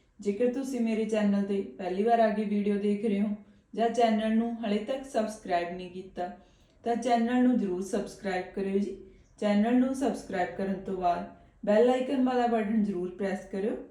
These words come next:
ਤਾਂ ਜੋ ਤੁਹਾਨੂੰ ਮੇਰੀ ਆਉਣ ਵਾਲੀ ਹਰ ਵੀਡੀਓ ਦੀ ਨੋਟੀਫਿਕੇਸ਼ਨ ਸਭ ਤੋਂ ਪਹਿਲਾਂ ਮਿਲ ਸਕੇ।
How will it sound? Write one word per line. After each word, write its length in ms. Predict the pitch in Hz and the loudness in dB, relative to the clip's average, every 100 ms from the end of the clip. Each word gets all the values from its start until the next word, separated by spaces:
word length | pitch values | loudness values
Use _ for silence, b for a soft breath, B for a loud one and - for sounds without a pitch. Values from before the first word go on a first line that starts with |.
| - | -14
ਤਾਂ 220 | 202 190 202 | -8 -4 -4
ਜੋ 180 | 226 | -4
ਤੁਹਾਨੂੰ 500 | 214 240 240 202 196 202 - | -4 -6 -4 -2 -2 -4 -4
ਮੇਰੀ 200 | 202 202 | -2 0
ਆਉਣ 300 | 208 208 208 | 0 0 0
ਵਾਲੀ 240 | 202 202 | 0 0
ਹਰ 240 | 208 240 262 | -2 -4 -4
ਵੀਡੀਓ 280 | 254 226 208 | -4 -2 -2
ਦੀ 160 | 202 | -2
ਨੋਟੀਫਿਕੇਸ਼ਨ 760 | 190 175 180 - 190 185 196 180 - B B B B | -4 -6 -10 -10 -8 -8 -8 -12 -14 B B B B
ਸਭ 240 | - 240 233 | -6 -4 -4
ਤੋਂ 200 | 285 262 | -6 -4
ਪਹਿਲਾਂ 360 | 196 170 190 | -2 -2 -4
ਮਿਲ 160 | 190 190 | -6 -8
ਸਕੇ। 460 | - 196 196 392 | -6 -6 -6 -10